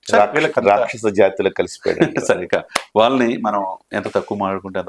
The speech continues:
Speaker 1: మంచిది కిరణ్ గారు. మనం
Speaker 2: ఒక బాధ్యత కదా సార్, ఒక మా అనేది రాజకీయాలకు అతీతంగా మీరు గెలిచినప్పుడు మా అధ్యక్షుడిగా ఉన్నప్పుడు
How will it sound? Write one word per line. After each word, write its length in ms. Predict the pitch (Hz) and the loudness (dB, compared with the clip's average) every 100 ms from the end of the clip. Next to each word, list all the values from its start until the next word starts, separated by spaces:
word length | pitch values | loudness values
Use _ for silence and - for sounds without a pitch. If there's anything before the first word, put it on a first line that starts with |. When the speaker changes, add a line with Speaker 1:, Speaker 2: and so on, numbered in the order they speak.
| 87 | -12
Speaker 1:
మంచిది 280 | 87 - _ | -16 -18 _
కిరణ్ 220 | 90 85 | -12 -8
గారు. 260 | 80 - - _ _ _ _ _ - | -10 -10 -18 _ _ _ _ _ -4
మనం 200 | 95 120 | -2 2
Speaker 2:
ఒక 160 | 139 - | 2 2
బాధ్యత 320 | 104 104 156 | 2 0 -4
కదా 180 | 151 139 | -2 -2
సార్, 260 | - 117 120 - | 0 0 0 -4
ఒక 100 | 90 | -4
మా 400 | 87 90 117 135 | -2 0 0 0
అనేది 400 | 120 110 123 147 _ _ _ _ 92 | 0 -2 -4 -10 _ _ _ _ -10
రాజకీయాలకు 600 | 90 95 117 127 127 117 | -2 0 2 2 2 2
అతీతంగా 400 | 98 117 117 117 | -2 -2 -2 0
మీరు 160 | 104 87 | 0 -2
గెలిచినప్పుడు 580 | - 92 92 113 113 - | -2 -6 -4 -4 -2 -4
మా 140 | 95 | -2
అధ్యక్షుడిగా 600 | 92 98 - - 104 95 | -2 -2 -6 -8 -8 -6
ఉన్నప్పుడు 500 | 90 90 - 104 202 | -8 -12 -14 -14 -14